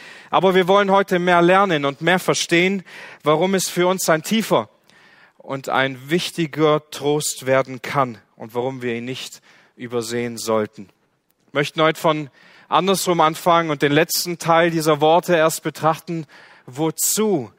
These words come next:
diese Werkzeuge von Gott gebraucht werden. Er beschreibt zwei Gegenstände, den Stecken und den Stab, und zeigt auf, warum sie wichtig sind. Und er sagt,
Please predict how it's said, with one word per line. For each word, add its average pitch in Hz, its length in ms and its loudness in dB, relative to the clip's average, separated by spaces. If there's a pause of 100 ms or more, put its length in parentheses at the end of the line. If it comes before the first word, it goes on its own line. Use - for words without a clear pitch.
(240)
diese 156 360 -2
Werkzeuge 160 580 2
von 151 220 -2
Gott 170 240 2
gebraucht 151 580 0
werden. 147 320 2
Er 143 80 2
beschreibt 156 560 0 (380)
zwei 165 240 2
Gegenstände, 175 840 2
den 160 160 0
Stecken 185 520 0
und 151 180 0
den 147 140 0
Stab, 165 500 2 (520)
und 170 160 -2
zeigt 185 300 2
auf, 190 220 2
warum 185 260 0
sie 170 180 0
wichtig 190 360 -2
sind. 196 320 0
Und 165 160 0
er 170 120 4
sagt, 175 440 0